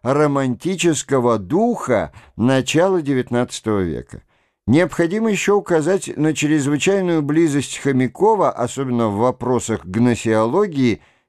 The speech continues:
к Якоби. О знакомстве Хомякова с философом веры нет никаких данных, но если принять во внимание чрезвычайный интерес к Якоби среди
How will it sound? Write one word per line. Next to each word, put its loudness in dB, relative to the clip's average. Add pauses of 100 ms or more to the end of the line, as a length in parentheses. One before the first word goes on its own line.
к -4
Якоби. 0 (680)
О 4
знакомстве 0
Хомякова 0
с -10
философом 0
веры 2 (280)
нет 2
никаких -2
данных, 0 (300)
но 4
если 0
принять -2
во 0
внимание 0
чрезвычайный 0
интерес 0
к -10
Якоби 0
среди 0